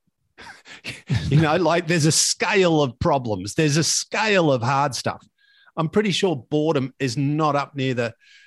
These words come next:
you know, life-threatening disease end of the scale. But, you know, and, and I think it's also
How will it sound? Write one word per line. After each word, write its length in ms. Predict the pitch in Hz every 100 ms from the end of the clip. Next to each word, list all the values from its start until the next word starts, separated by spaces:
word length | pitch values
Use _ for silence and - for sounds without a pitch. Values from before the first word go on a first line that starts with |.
| - -
you 100 | 135
know, 180 | 117
life-threatening 720 | 123 131 127 - 131 135 120
disease 560 | 110 110 104 135 139 120
end 140 | 113 107
of 80 |
the 80 | 101
scale. 540 | - - 139 98 101 107 -
But, 260 | 135 - - _ _ _ _ - - - _ _
you 120 | 185 180
know, 160 | 120
and, 260 | 131 151 143
and 220 | 156 151
I 100 | 147
think 300 | - 175 165
it's 200 | 143 -
also 500 | 139 135 - 120 117